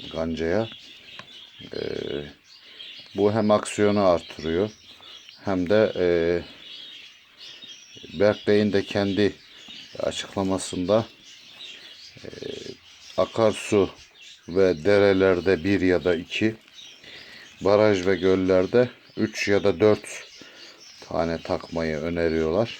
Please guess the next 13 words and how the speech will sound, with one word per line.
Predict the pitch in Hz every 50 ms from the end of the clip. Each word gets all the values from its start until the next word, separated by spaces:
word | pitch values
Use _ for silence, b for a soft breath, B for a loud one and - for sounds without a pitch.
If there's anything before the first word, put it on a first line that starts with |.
| - B B B B B B B B B B B B -
Ama | - 120 127 127 123
bu | 117 127 123
toplarda | - 139 127 - - - 131 127 117 113 127 127 110
dikkat | 123 - - 127 127 123
etmemiz | 120 113 - - - 120 113 117 110 95 101
gereken | 113 123 120 120 113 - - 123 123 120 117 B B B B B B B B
şu, | - - - - - - 127 127 123 - - - - -
e, | - 92 90 92 92 92 92 92 90 85
gancanın | - 104 107 117 113 101 113 120 113 120 117
çap | - - 131 123 120 -
aralığı. | - 104 98 95 87 80 80 87 92 101
Onun | 110 113 117 113 107
için, | - - - 120 120